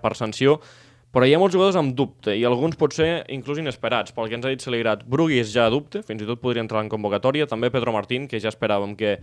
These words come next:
que comencés a entrar, no sé si per jugar tot el partit o no. Fausto també és dubte, i Jesús Rueda també és dubte, perquè sembla que també està tocat, per tant,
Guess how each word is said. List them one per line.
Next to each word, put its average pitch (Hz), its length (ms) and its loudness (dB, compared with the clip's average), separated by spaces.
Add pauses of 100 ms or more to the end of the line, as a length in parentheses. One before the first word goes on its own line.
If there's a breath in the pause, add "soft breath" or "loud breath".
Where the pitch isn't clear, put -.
(180 soft breath)
que 107 100 -16
comencés 110 280 -4
a 110 80 -2
entrar, 117 180 0
no 110 140 -4
sé 107 160 -10
si 110 80 -12
per 95 160 -6
jugar 98 160 -2
tot 98 140 -2
el - 20 -8
partit 98 280 -6
o 107 40 -4
no. 131 140 0 (360 loud breath)
Fausto 151 380 6
també 139 240 4
és 120 40 -8
dubte, 170 560 0
i 165 120 -2
Jesús 160 340 4
Rueda 170 220 6
també 143 240 2
és 127 80 -6
dubte, 151 240 -4
perquè 123 160 -2
sembla 139 240 -4
que 135 80 -2
també 123 240 -2
està 123 180 -4
tocat, 123 320 -4
per 117 140 -4
tant, 131 240 -2